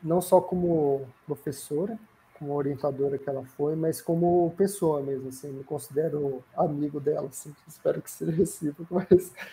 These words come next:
eu me vejo como amigo dela, assim, a gente teve uma boa relação durante o mestrado,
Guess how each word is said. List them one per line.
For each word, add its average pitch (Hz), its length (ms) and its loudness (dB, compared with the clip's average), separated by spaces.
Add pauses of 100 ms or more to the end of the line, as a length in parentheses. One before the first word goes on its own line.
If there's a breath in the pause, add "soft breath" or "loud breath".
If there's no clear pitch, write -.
(360 loud breath)
eu 139 160 2
me 156 120 6
vejo 160 380 4
como 156 600 2
amigo 160 320 -2
dela, 151 380 2
assim, 151 540 -8
a - 20 -14
gente 156 260 -8
teve 143 140 -4
uma 147 140 0
boa 151 280 2
relação 151 420 -2
durante 139 360 -6
o 156 40 -10
mestrado, 160 720 -6